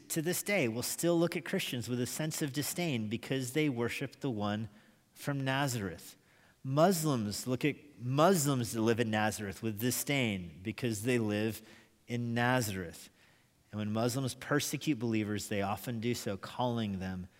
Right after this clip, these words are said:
Nazarenes. It's a title that is meant to be an excuse to reject Christians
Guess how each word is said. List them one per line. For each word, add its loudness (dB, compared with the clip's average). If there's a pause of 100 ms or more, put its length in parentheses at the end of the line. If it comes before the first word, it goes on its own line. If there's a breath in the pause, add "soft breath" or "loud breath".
(400 soft breath)
Nazarenes. -6 (1200)
It's -10
a -8
title 0
that -2
is -6
meant -2 (340 loud breath)
to -12
be 2
an 2
excuse -6
to -8
reject -4
Christians -4